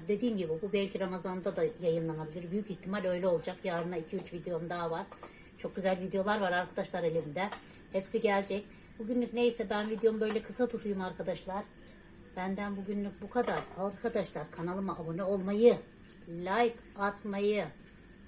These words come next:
unutmayın. Beni unutmayın. Ben sizi unutuyor muyum? Ramazan, bayram, gündüz, gece, cumartesi, pazar demiyorum. Her gün size video açıyorum, atıyorum. Hatta bu aralar dedim ki bir gün video atsam mı, atmasam mı?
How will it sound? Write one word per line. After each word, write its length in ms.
unutmayın. 520
Beni 160
unutmayın. 440
Ben 160
sizi 220
unutuyor 400
muyum? 280
Ramazan, 640
bayram, 560
gündüz, 520
gece, 360
cumartesi, 580
pazar 460
demiyorum. 500
Her 180
gün 320
size 180
video 340
açıyorum, 400
atıyorum. 480
Hatta 400
bu 180
aralar 380
dedim 220
ki 180
bir 60
gün 220
video 300
atsam 400
mı, 340
atmasam 500
mı? 180